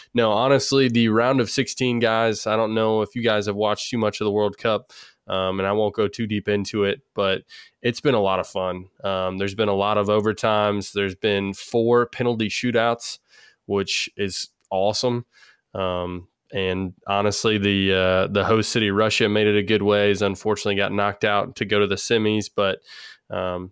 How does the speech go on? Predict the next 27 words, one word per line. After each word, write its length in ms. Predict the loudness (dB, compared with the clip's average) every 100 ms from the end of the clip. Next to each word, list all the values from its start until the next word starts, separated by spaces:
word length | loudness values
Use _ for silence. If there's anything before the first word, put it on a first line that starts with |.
| _
it, 180 | -8 -4
it 180 | -6 -2
really 320 | 0 2 2
has 240 | 0 -2
been 160 | 0 0
awesome. 460 | 0 0 -2 -4 -6 -14 -20 -4
We 100 | 0
now 200 | 0 2
have 180 | 0
a 40 | 0
team, 420 | -2 -2 -2 -2
France, 680 | -6 0 2 2 0 -4 -10
who 320 | -6 -4 -4
is 540 | -4 -2 -2 -4 -8 -6
already 520 | -2 0 2 0 0 -2
in, 60 | -2
on 220 | -2 0
to 140 | -2 -2
the 80 |
finals 460 | -2 0 0 2 0
on 180 | 0 -2
Sunday. 540 | -2 0 2 2 0 -6 -20 -20 _ _
Tomorrow, 920 | -4 0 2 2 2 2 2 0 -4 _
England 440 | -6 -4 -2 -2
and 200 | -4 -6
Croatia 540 | -6 -2 0 0 -2 -8
play, 480 | -4 -4 -2 -4